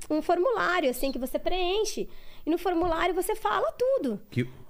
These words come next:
Speaker 1: O que que você tomou, o que você não tomou,
Speaker 2: Sei.
Speaker 1: todos os medicamentos, tararararararará. E no meu caso, eu não ta-, eu botei todos os remédios que tinha tomado, falei, tava a cirurgia, nananã,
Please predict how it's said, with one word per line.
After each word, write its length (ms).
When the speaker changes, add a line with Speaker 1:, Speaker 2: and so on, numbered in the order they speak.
Speaker 1:
O 100
que 100
que 100
você 200
tomou, 360
o 40
que 80
você 180
não 100
tomou, 380
Speaker 2:
Sei. 120
Speaker 1:
todos 100
os 40
medicamentos, 540
tararararararará. 1040
E 100
no 140
meu 140
caso, 420
eu 120
não 80
ta-, 160
eu 100
botei 300
todos 300
os 40
remédios 480
que 80
tinha 120
tomado, 580
falei, 240
tava 300
a 20
cirurgia, 480
nananã, 320